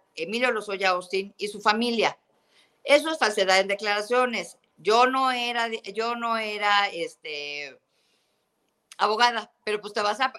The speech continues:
va-, vas aprendiendo a defenderte y vas aprendiendo cosas que no sabías que tenías que aprender.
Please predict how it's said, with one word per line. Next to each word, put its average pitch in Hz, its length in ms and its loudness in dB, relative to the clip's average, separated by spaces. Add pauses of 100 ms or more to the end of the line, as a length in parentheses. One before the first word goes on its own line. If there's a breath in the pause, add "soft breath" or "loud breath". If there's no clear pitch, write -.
(120)
va-, 208 200 2
vas 262 200 -6
aprendiendo 220 500 -8
a 247 60 -2
defenderte 180 500 -8
y 233 60 -4
vas 208 180 -4
aprendiendo 208 500 -6
cosas 196 320 -4
que 190 120 -4
no 208 180 0
sabías 208 460 -2
que 214 100 -6
tenías 165 380 -10
que 175 80 -2
aprender. 190 520 0